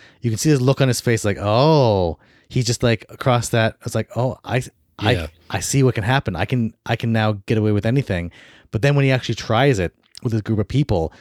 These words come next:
Speaker 1: you can see him, he's having trouble integrating. He's having trouble kinda shedding his moral compass, where, when is it after,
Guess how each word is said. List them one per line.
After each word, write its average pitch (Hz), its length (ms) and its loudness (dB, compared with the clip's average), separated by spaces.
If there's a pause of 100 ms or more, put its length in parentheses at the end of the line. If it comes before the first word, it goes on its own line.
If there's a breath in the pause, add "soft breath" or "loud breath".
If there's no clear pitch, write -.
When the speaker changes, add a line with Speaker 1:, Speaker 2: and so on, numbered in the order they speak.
(500 loud breath)
Speaker 1:
you 127 120 -4
can 131 100 0
see 165 240 0
him, 151 160 4
he's 139 180 2
having 196 220 2
trouble 143 420 0
integrating. 98 640 -2
He's 107 220 -4
having 127 240 0
trouble 110 580 0 (520 soft breath)
kinda 113 180 -2
shedding 107 640 -2 (580 soft breath)
his 101 240 -4
moral 107 340 0
compass, - 640 -2 (120)
where, 107 520 2 (520 soft breath)
when 127 280 2
is 110 120 0
it 113 140 -2
after, 120 680 0